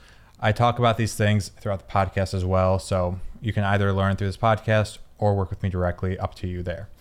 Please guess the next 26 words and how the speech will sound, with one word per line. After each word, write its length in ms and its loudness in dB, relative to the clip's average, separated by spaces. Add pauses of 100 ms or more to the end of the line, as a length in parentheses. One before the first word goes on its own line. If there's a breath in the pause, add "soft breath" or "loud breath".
(460 soft breath)
To 80 -4
get 180 2
clients, 640 2
first 420 2
you 100 -4
need 140 2
a 40 4
website. 480 -4 (340)
But 160 2
before 320 0
you 180 0
start 240 -4
making 300 -2
any 160 -2
money 380 0
from 500 -4
this, 400 -4
you 140 -4
have 180 0
to 80 -2
have 80 0
that 140 0
website 540 -4
where 180 0
you 80 0
can 260 -4